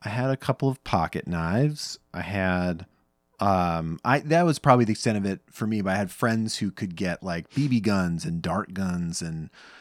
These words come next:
blowguns. My friend Kanan collected knives. He had, like, a catalog. He's ordered knives from me. Had a whole drawer full of just, like, various <laughs> knives. It was like,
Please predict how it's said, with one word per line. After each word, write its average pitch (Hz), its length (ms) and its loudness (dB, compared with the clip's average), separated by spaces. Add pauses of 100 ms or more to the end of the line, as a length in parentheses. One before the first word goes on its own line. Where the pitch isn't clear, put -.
(280)
blowguns. 98 720 2
My 80 100 -4
friend 80 440 -4 (180)
Kanan 98 500 0
collected 87 540 -4
knives. 90 540 -4
He 92 80 -2
had, 80 120 -2
like, 80 140 -6
a 76 160 -4 (220)
catalog. 127 720 4 (340)
He's 110 120 -8
ordered 104 280 2
knives 95 240 2
from 135 80 2
me. 113 60 4
Had 92 80 2
a - 20 -4
whole 95 220 4
drawer 92 680 2
full 95 280 -2
of 85 120 -2
just, - 280 -2
like, 78 280 -4 (600)
various 90 680 0 (140)
<laughs> 131 240 0
knives. 135 640 4
It 107 80 2
was 101 160 -2
like, 95 200 -2